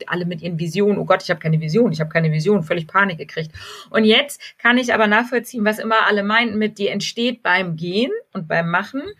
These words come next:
Und ich habe jetzt so eine Übung in einem Workshop gemacht, wo es nochmal darum ging und plötzlich floss es so aus mir raus, was eigentlich so mein Hauptthema und meine Vision ist.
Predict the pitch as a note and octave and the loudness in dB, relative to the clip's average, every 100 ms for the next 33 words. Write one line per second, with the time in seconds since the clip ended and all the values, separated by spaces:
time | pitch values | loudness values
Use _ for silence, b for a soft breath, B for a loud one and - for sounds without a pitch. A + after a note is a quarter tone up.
0 | B B B G3+ A#3 A3+ A3+ G#3+ G3+ G3+ | B B B 2 4 2 2 2 2 0
1 | C#4 A3+ F#3+ F3+ A3 - - A3+ A3 G#3+ | 0 0 2 0 0 0 -2 -2 -2 -2
2 | F#3+ G3 F#3+ F#3 F3 E3+ G#3+ G3+ D#3+ A3+ | -4 -2 0 0 0 -2 -2 -2 -2 -2
3 | - G#3 - A3 A3 G#3 F3+ E3 F3+ F#3+ | 0 -4 0 0 0 -2 -2 -2 0 2
4 | D#3+ F#3+ A#3+ B B - G3+ G#3+ F3+ F#3+ | 2 0 -2 B B -2 -2 2 0 0
5 | G3 F3+ F#3+ G3+ - - G3+ F#3 F3 F3 | 0 -2 0 -2 -2 -2 0 0 0 0
6 | E3 F#3 D#3+ F3 F3 - B3 | 0 -4 -4 -4 0 0 0